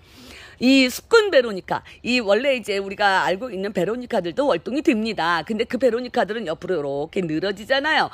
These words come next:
그런데 얘는 수꾼 베로니카라고 나왔는데 어차피 이제 뭐 월동은 되는데 요 수꾼 베로니카라고 나온 아이는 위로 자란다고 해요. 이거는 덩쿨이 아니고 위로 직립으로 자라는 그런 베로니카라고 합니다.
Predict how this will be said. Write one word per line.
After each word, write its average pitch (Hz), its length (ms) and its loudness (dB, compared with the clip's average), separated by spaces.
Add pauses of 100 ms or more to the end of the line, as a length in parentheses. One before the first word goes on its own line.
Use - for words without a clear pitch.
(160)
그런데 320 580 0
얘는 262 280 0
수꾼 392 400 0
베로니카라고 233 760 -2
나왔는데 175 680 0
어차피 170 480 0
이제 147 240 -2
뭐 135 160 -6
월동은 151 400 -4
되는데 170 640 0 (480)
요 339 160 6
수꾼 392 380 0
베로니카라고 302 680 0
나온 196 300 -2
아이는 180 400 -6
위로 285 320 -2
자란다고 196 560 0
해요. 165 400 0
이거는 185 260 -6
덩쿨이 254 420 -6
아니고 160 600 2 (160)
위로 190 480 -4 (160)
직립으로 247 580 -6
자라는 262 500 -4
그런 202 320 0
베로니카라고 175 680 -2
합니다. 175 400 -4